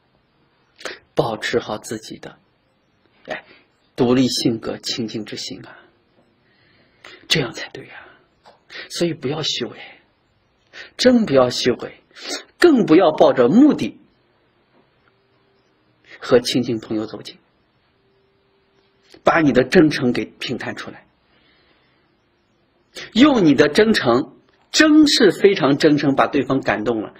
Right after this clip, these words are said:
人家该给你送钱，钱就送来了，该给你合作，自然就合作了。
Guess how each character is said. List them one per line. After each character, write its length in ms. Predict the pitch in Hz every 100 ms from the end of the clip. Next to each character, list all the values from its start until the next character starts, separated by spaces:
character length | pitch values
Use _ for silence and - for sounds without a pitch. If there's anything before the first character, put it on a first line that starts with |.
| - - -
人 220 | 123 135
家 40 |
该 160 | 143 139
给 120 | 143
你 120 | 123
送 260 | 107 - 117
钱， 200 | - 113
钱 240 | - -
就 80 | 113
送 240 | 107 110 98
来 160 | -
了， 80 | - -
该 100 | 160
给 140 | 151
你 100 | 127
合 220 | - 107
作， 120 | 143
自 180 | 123 -
然 120 | 107
就 100 | 104
合 160 | 101 -
作 220 | - -
了。 140 | -